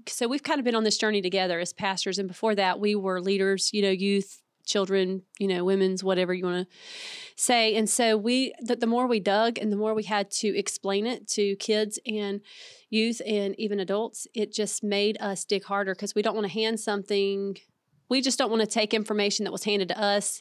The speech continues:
and then hand on to someone else. We have to dig through it and, and just dig and dig until it resonates with our soul.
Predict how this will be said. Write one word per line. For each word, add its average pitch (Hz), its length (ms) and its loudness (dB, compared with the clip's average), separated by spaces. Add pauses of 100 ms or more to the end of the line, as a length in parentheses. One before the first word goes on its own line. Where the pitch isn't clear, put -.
(140)
and 214 120 2
then 202 120 2
hand 202 280 2
on 196 200 4
to 185 80 -2
someone 196 320 0
else. 196 280 0
We 220 160 4
have 208 280 0
to 208 120 0
dig 196 300 0
through 208 220 4
it 208 160 2
and, 196 320 0 (640)
and 208 160 2
just 202 200 -2
dig 214 200 6
and 202 120 4
dig 214 180 6
until 202 240 0
it 180 100 0
resonates 208 640 2
with 214 140 0
our 180 100 2
soul. 214 400 4